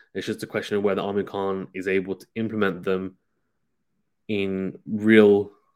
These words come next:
m-, in a real fight scenario in real time, right? Uh, so is that muscle memory really there after only having one camp? Let's see. Uh, it'll be interesting, um, whether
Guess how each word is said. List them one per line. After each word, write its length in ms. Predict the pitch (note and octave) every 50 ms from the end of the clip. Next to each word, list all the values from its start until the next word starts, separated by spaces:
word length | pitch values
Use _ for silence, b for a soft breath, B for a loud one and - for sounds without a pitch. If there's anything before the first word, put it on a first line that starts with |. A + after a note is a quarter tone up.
| _ _ -
m-, 260 | A2 A2 A2 A2 A2 -
in 160 | A#2+ A2 G#2+
a 60 | G#2+
real 220 | A2 A2+ A2 G#2+ G2+
fight 320 | - - G#2+ G#2 F#2+ -
scenario 640 | - - A2 G#2 G2+ G2+ G2 F#2+ F#2+ F#2 F2+ F2+ F#2 - -
in 280 | A2+ A#2 A2 G#2 G2+ G2+
real 280 | G2 G2+ G#2+ G#2 G2
time, 360 | - - - A2+ G2+ F#2 E2 D#2+
right? 240 | D#2 F2 G2 G#2+ - _ _ _ _ _ _ _ _ _ _ _ -
Uh, 240 | F#2 F#2 F2+ - -
so 460 | - - G#2 G2 F#2+ F#2+ F#2+ F#2+ F#2+
is 140 | - A2+ G2+
that 120 | A2 -
muscle 340 | A2 A2 A2 G2+ - - A2
memory 200 | G#2+ G2+ G2 G2
really 220 | G2 G2+ G2 G2 G2
there 240 | F#2+ G#2+ G#2 G2+
after 240 | F#2 F#2 F2+ - G2+
only 120 | F#2+ F#2+ F#2
having 200 | G2+ G2 G2 G2
one 160 | F#2+ F#2+ F2
camp? 260 | - G#2 G#2+ - -
Let's 240 | - G2+ - - -
see. 380 | - - A#2 G#2 G#2 C3+ C#3 - _ _ _ _ _ _ -
Uh, 120 | G2 G2
it'll 140 | F#2+ G#2 G#2
be 160 | G2 G#2 G#2
interesting, 560 | G#2+ G#2+ G#2+ - G2 - - - F#2+ G2+ A2+ - _ _ _ _ -
um, 400 | F#2 F#2 F#2 F#2 F#2 F#2 F#2+ F#2+
whether 380 | G2 F#2+ F#2+ F#2+ F#2 F#2 -